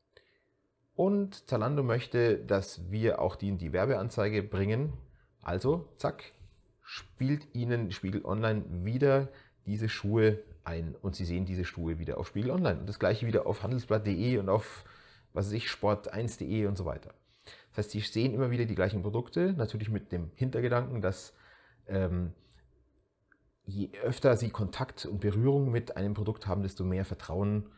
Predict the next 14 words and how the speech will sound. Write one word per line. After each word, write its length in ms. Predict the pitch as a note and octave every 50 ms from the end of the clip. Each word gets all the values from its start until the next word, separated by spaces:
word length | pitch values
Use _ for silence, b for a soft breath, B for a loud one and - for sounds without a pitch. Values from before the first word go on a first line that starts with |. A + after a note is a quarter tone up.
| B B B -
und 120 | F#2 F2+
des-, 180 | F#2+ - - -
desto 220 | F#2+ F#2+ - -
mehr 160 | F#2 F#2+ G2
geht 180 | F#2+ G2 F#2+ -
es 100 | F#2 -
ins 180 | C2+ F2 F2+ -
Unterbewusstsein 640 | G#2 F#2 G#2+ E2 F2+ F2 E2+ E2 - - F2 E2 -
über. 320 | - E2+ D#2 C2+ - - - - _ _ _ _ _ _ _ _ - - B B B B B B B B B B B B -
So, 160 | - G2 E2+
das 100 | D2 E2+
nennt 140 | G#2+ - -
man 200 | A2+ G#2+ G2 G2
Retargeting. 760 | A#2+ B2 B2 - - D2+ G#2+ G#2 G2+ - - E2 D#2+ C#2 D2